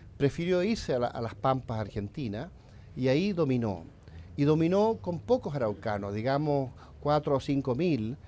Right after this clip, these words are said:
a unas fuerzas que finalmente eran de alrededor de treinta mil, donde la gran mayoría eran probablemente indios que estaban en la zona argentina actual, ¿ah?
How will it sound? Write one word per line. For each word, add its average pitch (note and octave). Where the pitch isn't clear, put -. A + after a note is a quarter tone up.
a B2+
unas D3
fuerzas D#3+
que D#3
finalmente C#3+
eran C#3+
de B2+
alrededor B2+
de D#3
treinta C3+
mil, A2+
donde B2+
la B2+
gran B2+
mayoría C#3+
eran C3
probablemente A#2+
indios C#3
que B2+
estaban C#3
en B2
la G#2+
zona B2
argentina A#2+
actual, A2
¿ah? A#2+